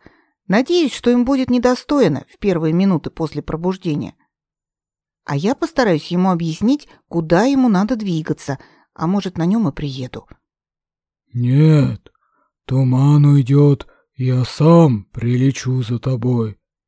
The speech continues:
Speaker 1: Волк упрямо мотал головой. «Угу, в город, в котором куча народа, все в панике мечутся, и тут ба! Какой сюрприз! Летающий волк!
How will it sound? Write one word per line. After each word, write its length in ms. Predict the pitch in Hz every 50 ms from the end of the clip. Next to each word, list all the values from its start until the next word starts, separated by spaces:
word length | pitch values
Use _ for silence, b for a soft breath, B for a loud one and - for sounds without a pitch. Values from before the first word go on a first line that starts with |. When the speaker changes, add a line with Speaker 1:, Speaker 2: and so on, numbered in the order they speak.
| _ _ _ _ _ _ _ _ _ _ -
Speaker 1:
Волк 380 | - 156 170 175 165 147 - 156
упрямо 480 | 151 - 160 156 165 190 214 226 240 233
мотал 440 | 233 240 226 - - 156 151 160
головой. 680 | 160 160 170 175 175 185 185 165 135 123 127 - - _ _ _ _ _ _ _ _ _ _ _ _ _ _ B B B B B B B B B B B B -
«Угу, 360 | 311 349 302 294 311 311 294 - _ _ _ _ _
в 100 | - 254 262
город, 460 | 294 370 381 370 262 156 - - - _
в 60 | -
котором 440 | - 277 - - 320 311 311 302 -
куча 320 | - 392 392 - - 349
народа, 480 | 330 330 311 294 254 220 196 156 156 139
все 220 | - - 254 254
в 80 | - -
панике 360 | 320 320 320 320 294 311 302
мечутся, 580 | 330 339 339 320 277 208 - 175 175 - 208
и 40 | 220
тут 180 | 214 - 262 214
ба! 760 | 208 226 - 415 571 679 679 622 466 320 196 139 - - - _
Какой 340 | - 294 277 - - 349 330
сюрприз! 540 | - - 311 285 - - 226 180 147 - - B B B B B
Летающий 760 | 254 254 277 - _ - 381 392 403 370 370 - - - 294
волк! 480 | 254 214 190 185 165 160 156 - -